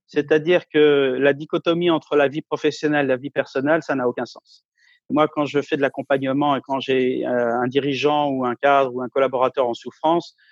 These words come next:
je peux vous dire que les premières questions, c'est de savoir comment il dort, comment il mange, comment il, euh, interagit, et cetera. Donc, première chose, essayez de retrouver une forme de congruence, de cohérence.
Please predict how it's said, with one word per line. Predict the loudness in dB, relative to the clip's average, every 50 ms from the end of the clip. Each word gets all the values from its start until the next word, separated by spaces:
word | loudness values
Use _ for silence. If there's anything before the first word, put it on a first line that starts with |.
| _ _ _
je | _ -2
peux | -2 0
vous | 0 -2
dire | 0 2 0 0 2 _
que | 0
les | 2 2 0
premières | 0 _ -2 -2 -2 -2 -2
questions, | -4 -4 -4 -2 -2 -2 -2 -2
c'est | -4 -10
de | -6
savoir | -2 0 0 2 0 0 0
comment | 0 0 2 0
il | -2 0
dort, | 2 4 4 6 4 4 2 2
comment | -2 -2 0 0
il | 0 0 0
mange, | 0 0 2 0 0 -2 -4 -2
comment | -2 -2 0 0 -2 -2 0
il, | 0 0 0 2
euh, | 2 4 4 4 4 4 2 2 2 2 0
interagit, | 0 -2 -2 -2 0 2 2 0 0 0 -2 -2 -2 -2
et |
cetera. | -4 -8 -14 -8 -6 -4 -4 -4 -6 -10 -18 -20 -20 -20 _ _
Donc, | -2 -2 -2 -2 -2
première | _ 0 2 2 2 0 0
chose, | 2 4 6 6 6 6 2 0 0
essayez | 0 0 0 -2 -6 -8 -4 0 2 2 2
de | 4 2
retrouver | 0 2 2 0 0 -2 _ -10 0 2 2 2
une | 2 -2
forme | 0 2 2 2 4
de | 2 -2
congruence, | -2 0 -2 -2 0 0 0 2 2 2 4 2 2 0 -2 -4 -6
de | -6 -6 -6 _ _
cohérence. | 4 6 6 6 4 2 0 0 -2 -2 -2 -4 -8 -14 -20